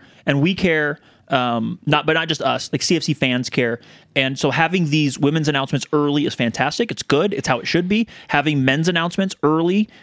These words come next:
and often is good and how it should be. And I cannot wait until we have more so that I can speculate much deeply, much more deeply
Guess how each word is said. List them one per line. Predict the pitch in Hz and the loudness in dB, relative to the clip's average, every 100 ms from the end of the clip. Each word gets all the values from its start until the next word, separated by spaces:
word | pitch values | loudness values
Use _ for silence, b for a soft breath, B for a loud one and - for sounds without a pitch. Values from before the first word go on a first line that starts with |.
| b | b
and | 131 123 | -2 2
often | 127 147 - 190 | 0 0 0 0
is | - 110 | -2 -4
good | 107 156 | 0 0
and | 180 | 0
how | 139 | -2
it | 120 | 0
should | - 160 | 0 0
be. | 180 202 | 0 0
And | 139 | 0
I | 135 | -2
cannot | - 175 156 | -2 -2 -2
wait | 135 123 147 143 | -2 0 0 0
until | 131 110 127 | -4 -2 -2
we | 120 | 0
have | 120 107 | -2 -2
more | 131 135 120 | -2 0 0
so | 127 | -2
that | 117 | -2
I | 120 | -2
can | 123 | -2
speculate | - 135 - 117 113 | -2 -2 0 -2 0
much | 127 127 - | 0 0 0
deeply, | 135 120 123 - | -2 0 -4 -2
much | 135 147 151 151 | 0 0 0 0
more | 165 | 0
deeply | 147 151 131 - | 0 0 0 -4